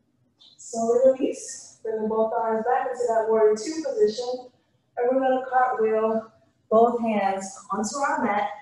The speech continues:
stepping that left foot back. We're in our plank. We're gonna exhale, come on down.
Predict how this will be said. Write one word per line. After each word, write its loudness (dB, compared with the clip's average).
stepping -2
that 2
left -2
foot -4
back. 0
We're -10
in -8
our 0
plank. -8
We're -4
gonna -8
exhale, 0
come -12
on -4
down. -2